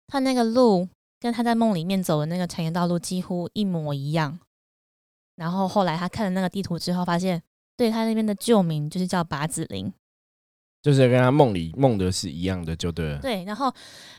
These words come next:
Speaker 1: 比较有趣的是，后来其他网友在下方的回复，就有人就说：“诶，那是他们的那个可能是前世的因果啊，或者是很有画面啊，像前世今生，或者是很像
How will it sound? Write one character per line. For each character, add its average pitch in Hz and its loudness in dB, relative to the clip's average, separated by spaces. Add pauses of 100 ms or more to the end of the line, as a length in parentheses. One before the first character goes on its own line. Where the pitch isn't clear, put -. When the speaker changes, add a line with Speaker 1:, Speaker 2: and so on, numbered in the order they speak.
Speaker 1:
比 226 -4
较 302 4
有 214 2
趣 240 -2
的 196 2
是， 208 0
后 214 0
来 175 0
其 185 -4
他 196 0
网 180 0
友 175 0
在 190 -2 (340)
下 233 2
方 214 -6
的 202 -6
回 156 -2
复， 165 0 (600)
就 262 2
有 208 4
人 175 0
就 220 -2
说 208 -4
：“诶， 277 -2 (340)
那 269 2
是 269 2
他 262 0
们 226 2
的 185 0
那 196 -2
个 175 0
可 185 -4
能 165 -2
是 214 0 (480)
前 233 4
世 277 4
的 233 6
因 254 4
果 180 4
啊， 151 2
或 220 0
者 202 2
是 226 -2
很 208 -2
有 170 0
画 180 2
面 180 0
啊， 160 -2
像 190 0
前 180 -2
世 190 -2
今 170 -2
生， 165 -2
或 190 2
者 165 2
是 190 -2
很 165 0
像 196 0